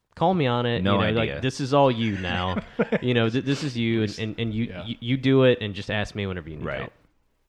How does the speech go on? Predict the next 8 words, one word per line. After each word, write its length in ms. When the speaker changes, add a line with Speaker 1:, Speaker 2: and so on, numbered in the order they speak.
Speaker 1:
So. 280
Speaker 2:
Well, 180
no, 300
it, 260
it's 220
gotta 200
be 100
hard 420